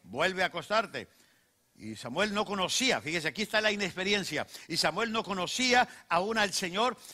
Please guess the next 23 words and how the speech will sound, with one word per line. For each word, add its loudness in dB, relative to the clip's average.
ni 0
se 2
le 2
había 4
revelado 2
aún 2
la 4
palabra 0
del -6
Señor. -4
Pero -2
¿por -8
qué -2
no? -2
Si -4
el 0
hombre 0
se 2
la 4
pasaba 2
en 0
el -6
templo. 0